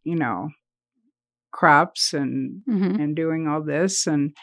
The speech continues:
Speaker 1: paying it close attention to the seasons. By the way, that Greek myth on Demeter and Persephone really was a way to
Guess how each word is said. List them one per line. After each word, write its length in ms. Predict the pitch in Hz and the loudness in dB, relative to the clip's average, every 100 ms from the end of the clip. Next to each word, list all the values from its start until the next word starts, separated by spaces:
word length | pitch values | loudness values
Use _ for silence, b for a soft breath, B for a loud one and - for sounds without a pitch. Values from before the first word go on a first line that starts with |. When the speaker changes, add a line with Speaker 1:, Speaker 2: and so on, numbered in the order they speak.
| b b _ _ _ _ - | b b _ _ _ _ 4
Speaker 1:
paying 280 | 202 190 185 | 6 8 8
it 180 | - - | 4 2
close 320 | 190 170 175 | 4 4 2
attention 420 | - 165 - 156 | 2 2 2 2
to 80 | 147 | 2
the 140 | 143 | 0
seasons. 640 | - 151 147 151 143 147 | 0 2 2 4 2 2
By 200 | - 214 | 4 6
the 120 | 240 160 | 6 4
way, 220 | 160 165 | 2 2
that 260 | 127 120 - | 2 -2 0
Greek 320 | 156 160 - | 0 0 0
myth 320 | 135 143 - | 0 0 0
on 200 | 147 131 | 0 2
Demeter 480 | 143 135 135 - 139 | 2 2 2 0 -2
and 120 | 131 | -2
Persephone 600 | - - 170 139 160 123 123 | -4 -4 -2 -2 -4 -4 -2
really 320 | 139 147 135 | 0 0 -2
was 240 | 117 143 | -2 -4
a 60 | 196 | -2
way 240 | 151 147 | 0 0
to 240 | 135 139 | 0 -2